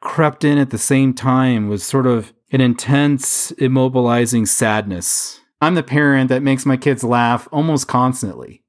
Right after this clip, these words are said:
You know, I can just look at my daughter and she'll just laugh for no reason. It made me sad that my kids are gonna have to grow up, you know, without sort of the clown, like, making them laugh and, you know, their boyfriend breaks up with them or they fail a test,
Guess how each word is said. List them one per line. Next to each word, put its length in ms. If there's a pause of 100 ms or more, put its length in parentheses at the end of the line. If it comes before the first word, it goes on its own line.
(260)
You 80
know, 40
I 100
can 120
just 160
look 180
at 120
my 140
daughter 380
and 160
she'll 200
just 260 (220)
laugh 440
for 220
no 160
reason. 540 (400)
It 80
made 160
me 100
sad 640
that 420 (300)
my 120
kids 280
are 80
gonna 460 (240)
have 160
to 100
grow 320
up, 420 (320)
you 80
know, 140
without 560 (340)
sort 240
of 60
the 80
clown, 640
like, 240
making 260
them 160
laugh 380
and, 500
you 140
know, 100
their 160 (680)
boyfriend 560
breaks 300
up 160
with 140
them 540
or 120
they 140
fail 320
a 40
test, 760